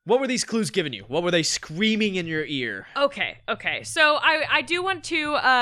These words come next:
Speaker 2: actually shout out someone real quick. Uh, Adrienne Celeste, once again, on
Speaker 1: Yes.
Speaker 2: Twitter. Um, so from the package l-, last time we saw Robopine, where there was, uh,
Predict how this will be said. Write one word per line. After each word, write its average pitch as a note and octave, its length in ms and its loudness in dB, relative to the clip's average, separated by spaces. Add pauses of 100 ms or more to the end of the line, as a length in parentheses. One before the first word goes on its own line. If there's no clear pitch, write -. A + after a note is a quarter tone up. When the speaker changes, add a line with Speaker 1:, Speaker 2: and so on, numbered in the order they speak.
(120)
Speaker 2:
actually A3+ 460 0
shout A3 300 0
out G3+ 180 -2
someone G#3 240 -4
real G#3 240 -2
quick. F#3+ 440 -2
Uh, F#3 480 2
Adrienne G#3+ 420 -2
Celeste, G#3+ 420 -2
once G#3 160 -6
again, F#3+ 320 -2
on G3 180 -4
Speaker 1:
Yes. A3+ 80 -4 (100)
Speaker 2:
Twitter. G3 220 0 (300)
Um, G#3 420 2 (220)
so C4 400 4
from C#4+ 280 2
the C4+ 80 0
package D4 420 -2
l-, G#3 320 -8
last G#3+ 560 -2
time G3+ 260 -2
we F#3 80 -6
saw F#3 160 -2
Robopine, D3+ 800 -6
where F3 180 -4
there F3 160 -2
was, D#3+ 300 -6 (240)
uh, D#3 460 -2